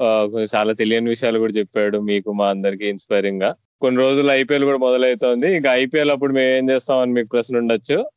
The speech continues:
ప్రతి వీక్ ఒక, ఒక వీక్లీ రౌండప్ ఎపిసోడ్ చేస్తాము.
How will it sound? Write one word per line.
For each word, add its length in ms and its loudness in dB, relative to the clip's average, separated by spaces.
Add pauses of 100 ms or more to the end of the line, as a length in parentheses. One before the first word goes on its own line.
(100)
ప్రతి 280 2
వీక్ 320 0
ఒక, 180 0
ఒక 360 2
వీక్లీ 420 2
రౌండప్ 340 2
ఎపిసోడ్ 340 0
చేస్తాము. 540 0